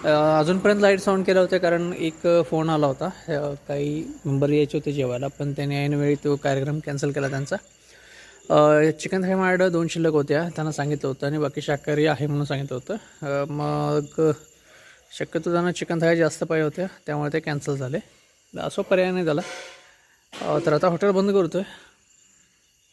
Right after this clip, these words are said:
मी आलो आहे इकडे पाणी बंद करण्यासाठी. हे आपलं मोटर पंप आहे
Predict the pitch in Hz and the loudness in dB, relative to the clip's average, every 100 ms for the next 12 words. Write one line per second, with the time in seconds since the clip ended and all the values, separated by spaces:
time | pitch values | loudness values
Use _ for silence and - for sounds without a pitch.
0 | _ _ _ _ _ _ _ _ 175 175 | _ _ _ _ _ _ _ _ -12 -8
1 | 170 170 175 180 170 170 170 175 190 196 | -8 -8 -6 -8 -8 -6 -6 -6 -8 -10
2 | - - 160 151 147 147 143 147 156 147 | -18 -8 -6 -6 -8 -10 -12 -10 -10 -8
3 | 185 - - - - - - - - _ | -10 -12 -20 -20 -20 -20 -20 -20 -20 _
4 | _ _ _ _ _ _ - _ - - | _ _ _ _ _ _ -20 _ -20 -20
5 | - _ _ _ 180 160 - 151 147 143 | -20 _ _ _ -10 -10 -8 -10 -10 -12
6 | 147 151 143 185 - | -10 -10 -10 -14 -14